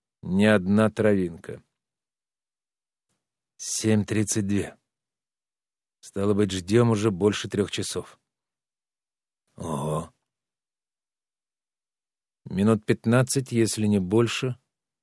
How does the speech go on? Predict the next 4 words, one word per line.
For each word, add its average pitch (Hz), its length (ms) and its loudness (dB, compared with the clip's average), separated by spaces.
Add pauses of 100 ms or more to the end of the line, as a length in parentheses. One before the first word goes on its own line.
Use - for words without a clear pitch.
(400)
они 104 200 0
молчали. 101 580 0 (2250)
«Слышь, - 380 -4
Вась?» - 280 -6